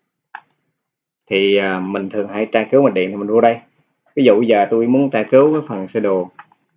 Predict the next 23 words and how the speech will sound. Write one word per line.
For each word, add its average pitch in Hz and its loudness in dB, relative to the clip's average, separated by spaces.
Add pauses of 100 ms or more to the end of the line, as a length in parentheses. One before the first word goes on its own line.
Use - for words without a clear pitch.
mạch 98 -8
điện 92 0
liên 107 0
quan 113 0
đến 117 -10
hệ 92 -2
thống 123 -4
điều 95 0
khiển 104 -4
động 95 -4
cơ. 117 0 (960)
Đó, 98 -8
thì 98 -4
tôi 110 0
vô 113 2
đây. 113 -2 (640)
Đó, 95 -16
đây, 95 -16
vô 101 -8
đây, 98 -10
engine 101 -6
control. 101 2 (3000)
Rồi, 90 -4